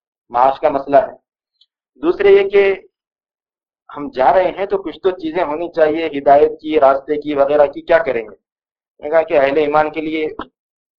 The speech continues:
یہ چیزیں ہمیشہ سے رہی ہیں کہ ہمارے ساتھ میں ساز و سامان کم رہا، بس ہمارا حال جو ہے اللہ کے حوالے کر دینا چاہیے، مانگو اللہ سے، مانگ کے نکل جاتے ہیں۔ دعا کی ان لوگوں نے کہ ربنا آتنا من لدنک رحمہ، اے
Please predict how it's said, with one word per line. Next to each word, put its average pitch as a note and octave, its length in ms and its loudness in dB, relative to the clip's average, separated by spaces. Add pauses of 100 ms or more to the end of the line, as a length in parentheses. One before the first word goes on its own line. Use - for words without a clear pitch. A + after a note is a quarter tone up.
یہ D3 100 -4
چیزیں D3 260 -4
ہمیشہ C#3+ 320 -4 (100)
سے C#3+ 100 0
رہی C#3 240 -2
ہیں A#2+ 100 -10 (600)
کہ D3+ 120 2
ہمارے D3 340 2
ساتھ C#3 240 2
میں D3 80 -4
ساز C3+ 200 2
و C#3 60 -4
سامان C#3 360 -2
کم C#3 220 0
رہا، G#2+ 140 -14 (1120)
بس D#3+ 240 2
ہمارا E3 280 4 (100)
حال E3+ 200 2
جو E3+ 80 0
ہے D#3+ 80 0
اللہ D3+ 300 4
کے E3 60 -4
حوالے C#3+ 360 2
کر C3+ 120 2
دینا A#2 220 -4
چاہیے، G2 280 -14 (520)
مانگو D3+ 260 2
اللہ D3 280 2
سے، B2+ 120 -4 (160)
مانگ D#3+ 220 0
کے F3 100 -2
نکل D3 280 -2
جاتے G#2 240 -8
ہیں۔ - 80 -20 (1040)
دعا E3+ 260 4
کی F#3+ 160 -6
ان E3 100 -4
لوگوں D3+ 220 4
نے B2+ 140 -4 (420)
کہ D3 40 -4
ربنا D3 440 4
آتنا D#3 380 2
من C#3 160 -2
لدنک C#3 360 0
رحمہ، B2 320 0
اے - 380 -4